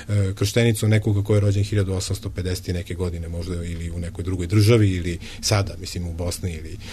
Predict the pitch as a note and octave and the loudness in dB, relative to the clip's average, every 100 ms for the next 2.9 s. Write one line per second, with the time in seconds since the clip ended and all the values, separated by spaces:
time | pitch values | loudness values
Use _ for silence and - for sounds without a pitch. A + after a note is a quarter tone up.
0 | - - A#2 G#2+ G#2+ A#2+ A2+ A2+ C3 C#3+ | -12 -4 2 2 4 4 6 8 8 6
1 | A2 A#2+ A2+ G#2+ A#2 C#3 C#3+ A2+ D3 D3 | 4 4 4 4 2 2 2 2 2 6
2 | C#3+ A#2+ - - - C#3+ - A2 C3 | 6 6 2 -8 2 4 4 2 0